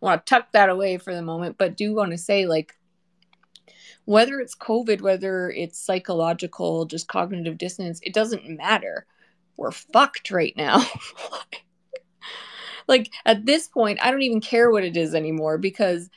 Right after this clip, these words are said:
it's just, like, trying to survive it. <laughs> Like, okay, what, <laughs> what else am I supposed to do? Like, I know psychologically that there's nothing that we can sort of magically change right now that's gonna be an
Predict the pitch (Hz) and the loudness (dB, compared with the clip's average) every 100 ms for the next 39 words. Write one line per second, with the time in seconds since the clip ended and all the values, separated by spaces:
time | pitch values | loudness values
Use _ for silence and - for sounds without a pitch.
0 | _ _ 208 208 - 214 214 190 - 208 | _ _ -8 -6 -4 -2 0 -2 0 0
1 | 202 196 - 165 165 156 151 - - - | 0 -4 -4 0 2 2 0 -4 -6 -14
2 | - - - 311 427 330 381 - 381 - | -12 -12 -10 0 4 6 4 2 -4 0
3 | 370 269 254 403 - 494 480 - 349 403 | 2 4 2 -2 -6 -14 -16 0 2 2
4 | - 480 370 508 508 494 466 392 381 311 | 4 2 4 0 0 -4 -4 -6 -10 -10
5 | 247 220 220 139 160 170 202 _ - _ | -8 0 2 2 -2 -4 -6 _ -20 _
6 | _ _ _ _ _ _ _ - 247 262 | _ _ _ _ _ _ _ -6 0 0
7 | 285 262 240 233 247 240 220 202 180 185 | -2 -4 -2 -2 -2 -4 -4 -2 -2 -2
8 | 220 - 175 156 - _ 202 220 214 214 | -8 -8 -6 -6 -8 _ -2 0 2 2
9 | 220 220 247 240 233 202 196 220 196 185 | 4 2 0 -2 -2 -4 -4 -4 -4 -6
10 | _ - 208 185 175 170 - - 190 185 | _ -8 -4 -2 -4 -6 -12 -4 0 2
11 | 190 208 - 196 - 185 190 180 170 170 | 0 -2 -2 -2 0 -2 -2 -4 -6 -6
12 | 165 165 - 190 170 165 180 165 | -6 -6 -8 -6 -6 -4 -4 -4